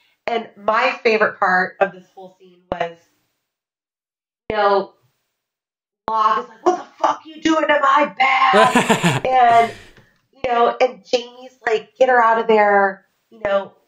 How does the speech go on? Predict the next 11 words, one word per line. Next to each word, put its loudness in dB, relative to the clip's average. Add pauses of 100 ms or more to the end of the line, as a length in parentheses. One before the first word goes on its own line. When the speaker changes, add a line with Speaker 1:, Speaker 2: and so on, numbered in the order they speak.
(400)
Speaker 1:
what's -4
more 2
important? -4 (280)
You -20
know, -4 (260)
returning -14 (400)
Tywin -6
Lannister's -6 (160)
son -4
unharmed." 0 (580)
And -2